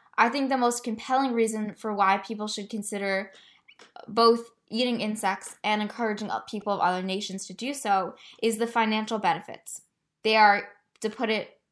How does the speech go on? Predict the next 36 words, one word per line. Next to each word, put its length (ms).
uh, 260
to 140
understate, 600
extremely 460
positive. 460
Not 160
only 180
does 140
it 60
cost 420
far 300
less 200
money 300
to 140
produce 440
edible 260
insects 440
in 100
terms 280
of 80
feed, 420
but 140
the 100
feed-to-meat 540
ratio 360
is 180
far 260
superior. 800
On 180
top 300
of 100
this, 240
because 400
insects 340
are 120
cold-blooded, 920